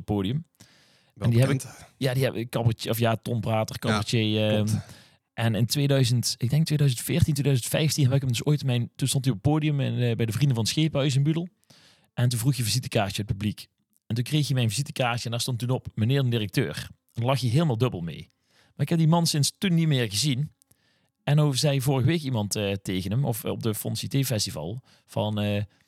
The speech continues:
Speaker 1: "Ja, meneer de directeur is ook in de zaal." Of er kwam dan weer, weer eens raak en hij zo, "Meneer de directeur, die ken ik. Maar waar is ook weer van? Is dat dezelfde?"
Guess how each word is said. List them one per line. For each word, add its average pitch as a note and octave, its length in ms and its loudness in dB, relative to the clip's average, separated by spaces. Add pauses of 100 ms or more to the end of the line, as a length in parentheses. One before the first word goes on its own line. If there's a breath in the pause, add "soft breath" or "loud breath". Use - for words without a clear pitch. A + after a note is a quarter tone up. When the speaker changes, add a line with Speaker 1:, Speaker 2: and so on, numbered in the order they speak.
(140)
Speaker 1:
"Ja, F3 140 2
meneer D3 220 2
de C#3 60 2
directeur C3 280 0
is B2 120 0
ook E3+ 140 0
in B2+ 60 -6
de G#2+ 60 -4
zaal." F2 320 -2
Of - 180 -12
er A#2+ 80 -10
kwam A2 280 -10
dan G#2+ 100 -10
weer, B2 180 0
weer A2+ 180 2
eens F2+ 140 -6
raak C3 280 -8
en B2 60 -6
hij B2 120 -2
zo, A#2+ 120 -2
"Meneer A2+ 180 -2
de A2 60 -2
directeur, B2 540 -2 (160)
die A#2 200 4
ken E3 220 -2
ik. - 220 -10 (340)
Maar G#2 120 -4
waar A#2+ 100 0
is E3+ 100 0
ook D#3+ 60 -2
weer A#2+ 180 0
van? F2 280 -4 (300 soft breath)
Is C3+ 120 4
dat B2 80 0
dezelfde?" D3+ 600 -2